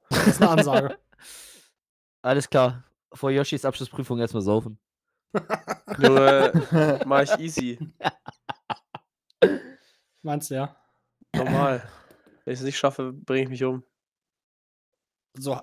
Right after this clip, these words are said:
Speaker 1: halbes Jahr würde mich ja voll aus dem Konzept bringen. So ein Jahr, finde ich, macht Sinn, aber ein halbes Jahr?
Speaker 2: Nee,
Speaker 3: Das
Speaker 2: ein
Speaker 3: ist noch
Speaker 2: halbes, gibt's
Speaker 3: besser.
Speaker 2: ein halbes, ja, eben.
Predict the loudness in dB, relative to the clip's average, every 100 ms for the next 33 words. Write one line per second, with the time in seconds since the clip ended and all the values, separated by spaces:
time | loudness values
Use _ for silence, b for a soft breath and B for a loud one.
0 | -12 -12 -6 -4 -2 0 2 2 2 0
1 | -2 -4 -6 -4 -6 -8 -10 -10 -8 -10
2 | -8 -12 -12 _ _ _ _ -12 -6 0
3 | 2 2 2 -2 -4 -6 -8 -8 -8 -6
4 | -6 -6 -8 -8 -6 -6 -8 -8 -8 -10
5 | _ _ _ _ -8 -2 0 2 2 2
6 | 2 0 2 4 2 2 -6 -10 -8 -4
7 | -4 -4